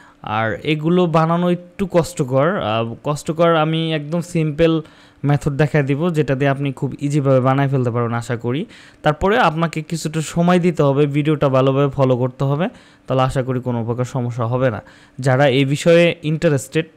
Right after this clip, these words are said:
আমি মনে করি তাদের জন্য ক্লাসটা বেটার হবে। তো এখানে দেখেন, আহ, এই একটা চ্যানেল ম-, মোটামুটি চোদ্দোশো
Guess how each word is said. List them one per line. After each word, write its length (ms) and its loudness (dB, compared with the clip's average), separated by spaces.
আমি 140 -4
মনে 180 -2
করি 200 0
তাদের 260 0
জন্য 400 -2
ক্লাসটা 320 -2
বেটার 280 -4
হবে। 300 -4
তো 180 -2
এখানে 280 0
দেখেন, 460 0
আহ, 460 2
এই 140 6
একটা 300 2
চ্যানেল 400 2
ম-, 240 0
মোটামুটি 520 0
চোদ্দোশো 840 2